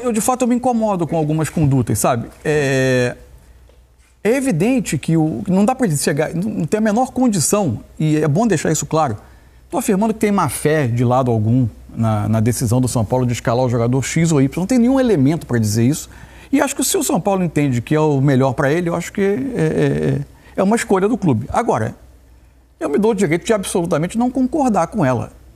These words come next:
porque a minha, é, é, a minha sensação, assim, é que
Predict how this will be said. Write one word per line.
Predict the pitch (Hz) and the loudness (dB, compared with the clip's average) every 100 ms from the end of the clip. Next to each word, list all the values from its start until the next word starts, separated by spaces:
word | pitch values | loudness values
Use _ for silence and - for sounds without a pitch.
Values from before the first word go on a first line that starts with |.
| - | -12
porque | 185 - 214 226 - - - - - - | -10 -2 -2 -2 -10 -20 -20 -20 -20 -8
a | - | -2
minha, | 233 285 | -2 0
é, | 240 - 214 - | -2 0 -2 0
é, | 202 | 0
a | 214 | 2
minha | 247 285 | 2 2
sensação, | - 269 160 - 190 175 | 0 0 0 0 2 2
assim, | 127 180 160 - - | 2 2 0 -2 -4
é | 160 | -2
que | - 202 | 0 0